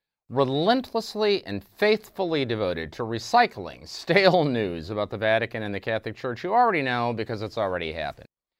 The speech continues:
Here's what we've got for you today. First, a pivotal week in the fight against clerical sexual abuse.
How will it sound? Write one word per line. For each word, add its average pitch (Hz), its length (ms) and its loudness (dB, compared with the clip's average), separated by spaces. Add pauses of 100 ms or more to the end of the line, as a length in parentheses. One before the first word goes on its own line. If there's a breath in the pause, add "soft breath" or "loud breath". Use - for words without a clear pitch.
(440)
Here's 311 280 6
what 247 80 -2
we've 151 160 -4
got 135 280 6
for 135 80 -4
you 110 140 0
today. 85 360 -4 (600)
First, - 560 2 (320)
a 147 220 4
pivotal 277 680 6
week 139 520 0 (220)
in 123 180 -2
the 113 80 0
fight 139 380 2
against 110 360 -4
clerical 131 480 0
sexual 117 480 -4
abuse. - 420 -14